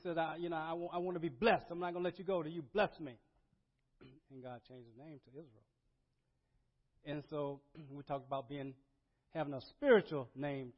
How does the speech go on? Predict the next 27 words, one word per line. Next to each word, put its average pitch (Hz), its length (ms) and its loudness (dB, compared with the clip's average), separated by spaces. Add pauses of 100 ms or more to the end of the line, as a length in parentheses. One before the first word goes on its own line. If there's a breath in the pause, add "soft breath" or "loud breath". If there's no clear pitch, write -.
change 135 400 -6
so 156 80 -6
that 135 140 -6 (260 soft breath)
we 185 140 4
are 180 60 6
no 185 200 4
longer 185 380 6
like 160 300 4
we 165 100 0
used 165 340 -4
to 151 60 -10
be 135 240 -4 (420)
when 151 120 -6
we 156 140 -2
were 156 140 -4
unsaved. 143 560 -2 (2750)
In 147 80 -4
my 151 100 0
last 156 380 0
two 170 100 -4
messages, 151 580 0 (1500)
I 139 100 -6 (120)
taught 143 300 2 (1300)
on 147 360 -2 (1000)
passing 156 440 0
our 131 180 -4 (120)
tests. - 200 10